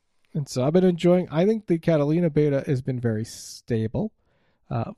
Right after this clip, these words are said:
from what I've been playing with. There's, you know, a lot of little things. I think they're, they, they need, they're still working out a lot of bugs in, uh, in the,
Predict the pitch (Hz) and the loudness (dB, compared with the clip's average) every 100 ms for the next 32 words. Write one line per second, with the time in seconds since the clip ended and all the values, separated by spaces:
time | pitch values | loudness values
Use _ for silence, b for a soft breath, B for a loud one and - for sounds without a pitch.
0 | _ 135 117 110 120 131 127 - 139 147 | _ -4 -2 -2 -4 -6 -8 -4 -4 -2
1 | 180 226 - 120 107 - 151 117 107 120 | -2 -2 -2 -2 -2 -6 -4 -4 -2 -2
2 | 113 120 117 120 117 117 151 160 151 143 | -2 -2 -2 -2 -4 -2 0 2 2 0
3 | 123 147 131 135 - 131 127 - - 160 | 2 0 -2 -4 -2 0 -2 -6 -4 0
4 | 131 - 147 139 143 131 123 120 123 120 | 0 2 2 2 0 0 0 0 0 0
5 | 120 120 113 113 110 110 107 - 147 113 | 0 -2 -2 -2 -2 -2 -4 -4 -4 -2
6 | 110 107 | -2 -4